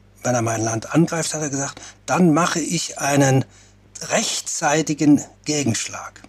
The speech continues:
Das heißt, bevor er in meinem Land steht, und das ist ein Präventivschlag. Und es hat auch, äh, Herr, ich hoffe, ich spreche ihn jetzt richtig aus,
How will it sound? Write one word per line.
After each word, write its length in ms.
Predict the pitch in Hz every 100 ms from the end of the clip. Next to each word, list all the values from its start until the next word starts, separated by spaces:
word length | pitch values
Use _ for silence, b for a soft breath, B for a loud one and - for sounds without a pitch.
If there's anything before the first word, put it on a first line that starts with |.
| _ _
Das 220 | - - -
heißt, 200 | 151 -
bevor 340 | 160 - 151
er 40 | 143
in 80 | 127
meinem 300 | 123 120 117
Land 240 | 120 123
steht, 320 | - 123 123
und 120 | 120
das 200 | - -
ist 160 | 143 123
ein 160 | - 98
Präventivschlag. 880 | - - 104 - - - - - - B B B B B
Und 120 | 143
es 120 | 131
hat 180 | 156 156
auch, 420 | 160 160 147 - -
äh, 320 | 143 127 123 127
Herr, 400 | - 135 139 131 117
ich 120 | -
hoffe, 160 | 131 131
ich 60 |
spreche 260 | - 135 131
ihn 80 | 127
jetzt 180 | 117 -
richtig 400 | 135 - 123 -
aus, 360 | 147 165 -